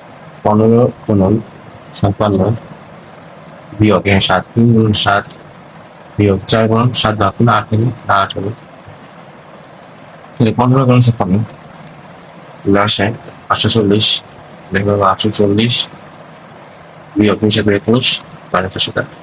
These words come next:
আঠাশ, এটা থাকছে ছাপ্পান্ন। তাহলে এখানে আসবে একুশ বিয়োগ আঠাশ, আর সাতশো একানব্বই, সাতশো একানব্বই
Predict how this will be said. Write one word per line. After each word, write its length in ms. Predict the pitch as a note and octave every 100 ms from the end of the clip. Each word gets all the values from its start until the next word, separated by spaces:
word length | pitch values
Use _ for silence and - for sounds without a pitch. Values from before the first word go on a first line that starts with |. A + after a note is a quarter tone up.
| - - - -
আঠাশ, 300 | F#2 - - - - - - - - - - G#2
এটা 80 | G2+
থাকছে 320 | G2 - - A#2+ - - - - - - - - - - - - - - - - - - -
ছাপ্পান্ন। 340 | - F#2+ F2+ F2 - - - - -
তাহলে 180 | G#2 G2
এখানে 160 | G2+ G2+
আসবে 200 | G#2 A2 A#2+ - - - - - - - - - - - - - - - F2 F#2 - A2
একুশ 300 | G2+ G#2+ G#2+ - - - - - - - - -
বিয়োগ 180 | - F3 E3+
আঠাশ, 220 | D#3 - - - - - - - - - - - - - - - - - - - - - - -
আর 100 | G2+ -
সাতশো 220 | G#2 - G#2
একানব্বই, 420 | G#2+ G#2+ G2 A2+ A#2 - - - - - - - -
সাতশো 400 | F#2 - - - - - F#2
একানব্বই 600 | - G#2 G2 F#2+ F2+ G2+